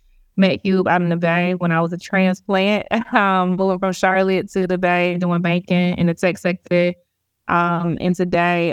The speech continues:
um, the founder of Blaze Group, was a, which is a socio business app for Black women entrepreneurs, uh, helping them learn twenty times faster. Um, so I'm, I'm so happy to be talking about money today,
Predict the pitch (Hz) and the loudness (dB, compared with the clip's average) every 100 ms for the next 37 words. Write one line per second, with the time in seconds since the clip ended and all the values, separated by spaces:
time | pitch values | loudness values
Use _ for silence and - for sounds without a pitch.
0 | - 170 170 165 170 170 185 226 220 190 | -4 -4 -2 -2 -2 -2 0 2 2 2
1 | 185 156 180 175 175 170 175 208 226 254 | 0 0 -2 -2 -2 0 0 0 2 0
2 | 226 170 175 - 185 190 180 208 202 - | 0 -4 -4 -4 -4 -2 0 0 0 0
3 | 202 185 196 202 185 170 175 - 175 180 | 0 2 0 0 -2 0 -2 -2 -2 2
4 | 175 175 180 175 170 170 180 170 202 262 | 0 0 0 0 -2 -2 -2 0 2 2
5 | 294 - - 180 175 190 185 185 180 170 | 0 -6 -4 -2 2 0 2 0 0 0
6 | 175 180 - 185 185 196 190 - 190 202 | 0 -2 -2 0 0 0 -2 -2 0 0
7 | 214 - 185 185 - _ _ _ 170 175 | 0 -4 -6 -6 -10 _ _ _ -2 0
8 | 175 185 180 190 - 175 - 233 226 202 | 0 0 0 -2 -2 -2 2 2 2 0
9 | 202 202 196 196 _ 180 180 214 208 208 | 0 0 0 -2 _ -6 0 2 2 0
10 | - 226 233 226 214 185 196 196 190 190 | -2 0 2 4 4 2 2 0 0 0
11 | 180 | 0